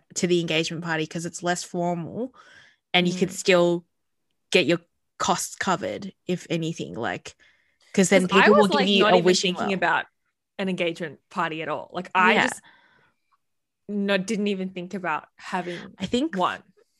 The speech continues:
Speaker 1: for me, it's the formality of the wedding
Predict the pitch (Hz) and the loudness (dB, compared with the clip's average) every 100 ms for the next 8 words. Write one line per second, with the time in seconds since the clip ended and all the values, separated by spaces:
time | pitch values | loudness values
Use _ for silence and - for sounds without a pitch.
0 | _ - 226 208 208 208 - 180 - 175 | _ -2 2 4 4 4 2 -6 -2 0
1 | 165 160 175 160 156 - 156 170 151 151 | 2 0 0 -2 -2 -4 -4 -4 -2 -2
2 | - 78 196 | -4 -8 -10